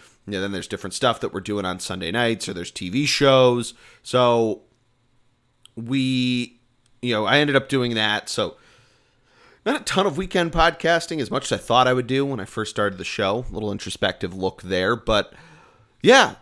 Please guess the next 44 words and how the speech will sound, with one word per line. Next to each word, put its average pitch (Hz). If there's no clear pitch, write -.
but 156
who 170
knows? 120
So 147
spring 180
training, 151
the 127
plan 143
is 110
still 139
get 120
all 110
six -
episodes 92
out 82
and 85
go 135
from 143
there. 156
But 156
did 143
want 135
to 127
address 117
the 107
kid. 95
I 98
mentioned 90
that 92
a 92
couple 95
times 98
now. 92
I've -
mentioned 151
it 139
on 131
the 127
show, 117
having 117
a 107
kid 113
in 104
May. 98